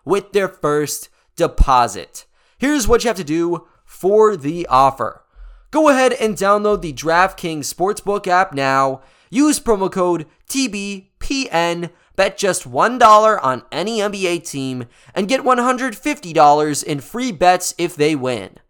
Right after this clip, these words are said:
That's promo code T B P N at DraftKings Sportsbook, an official sports betting partner of the N B A. Twenty-one plus minimum age and location requirements vary by jurisdiction.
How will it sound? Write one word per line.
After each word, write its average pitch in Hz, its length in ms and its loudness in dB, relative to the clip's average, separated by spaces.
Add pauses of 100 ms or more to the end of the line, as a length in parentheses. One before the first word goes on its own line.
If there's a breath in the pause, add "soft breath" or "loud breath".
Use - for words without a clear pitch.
(280)
That's 220 240 0
promo 190 360 -2
code 165 340 -2 (140)
T 254 180 -4
B 202 460 -10
P 240 260 -8
N 170 340 0 (280 soft breath)
at 185 200 4
DraftKings 156 640 2
Sportsbook, - 640 -8 (340)
an 208 100 0
official 214 420 0
sports 240 360 -2
betting 220 180 -2
partner 208 380 -2 (100)
of 165 300 0
the 175 200 -8
N 139 280 -4
B 131 260 -6
A. 113 300 -6 (400)
Twenty-one 196 480 -2
plus 214 320 2
minimum 190 340 -6
age 208 320 -2
and 170 160 -8
location 220 460 -6
requirements 226 600 -4 (300 soft breath)
vary 214 240 2
by 202 160 6
jurisdiction. 143 800 -6